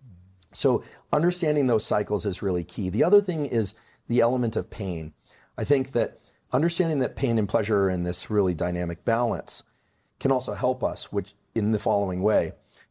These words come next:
Any pain that you feel, the longer day, the less sleep, the, the kind of agony that things aren't working, that power outlet doesn't work, or the internet is slow, whatever it is,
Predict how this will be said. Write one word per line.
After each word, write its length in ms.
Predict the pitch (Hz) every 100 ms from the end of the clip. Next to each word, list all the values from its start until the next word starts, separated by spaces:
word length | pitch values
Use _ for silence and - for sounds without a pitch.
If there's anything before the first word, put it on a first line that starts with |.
| _ _ 143
Any 260 | 170 202
pain 380 | - 147 147 147
that 160 | 131 107
you 120 | 101
feel, 380 | - 98 82 78
the 80 |
longer 480 | 90 104 117 113 110
day, 300 | 101 98 92
the 100 | 90
less 260 | 90 107 -
sleep, 560 | - 107 101 90 87
the, 280 | 107 92 85 -
the 140 | 85
kind 240 | - 110
of 100 | 101 -
agony 440 | 113 117 113 107
that 140 | 92 87
things 240 | 107 101
aren't 200 | 101 85
working, 400 | 98 98 104 90
that 180 | 104 -
power 280 | 107 107 104
outlet 340 | 101 104 92
doesn't 260 | 123 104 101
work, 340 | 104 98 90
or 60 | 95
the 140 | 104
internet 340 | 117 113 113
is 100 | 104
slow, 380 | - - 110 104
whatever 320 | 101 117 107
it 60 | 104
is, 300 | 101 92